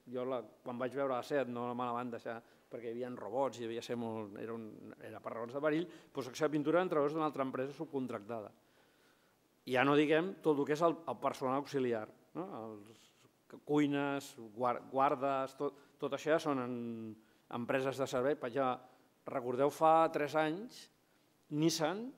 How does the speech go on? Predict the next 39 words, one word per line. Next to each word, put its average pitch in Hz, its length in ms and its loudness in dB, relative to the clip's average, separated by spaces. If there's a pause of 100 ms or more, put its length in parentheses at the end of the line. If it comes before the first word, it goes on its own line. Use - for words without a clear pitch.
(400)
va 139 100 0
fer 156 160 0
una, 147 220 4 (400)
una, 143 200 2 (840)
una, 139 160 2 (400)
un, 127 220 -2 (100)
un 143 160 2
ere 160 240 4 (960)
i 135 400 2
van 151 240 6
despedir 156 340 4
dos 131 160 2
mil, 156 140 0 (180)
em 123 140 -12
sembla, 170 240 0 (680)
ho - 80 -6
dic 139 160 2
de 151 80 4
memòria, 147 320 2
potser 135 240 -4
m'equivoco 131 400 -4
amb 135 140 -4
les 120 180 -12
xifres, 123 320 -6 (240)
però 139 120 0
més 190 120 0
o 196 40 4
menys 202 120 2
van 185 120 2
despedir 151 360 2
dos 131 160 0
mil 170 200 4
treballadors 143 480 4
de 131 100 4 (100)
Nissan 147 440 -2 (440)
i 170 120 2
mil 208 200 8
treballadors 180 520 6
d'Acciona 156 680 0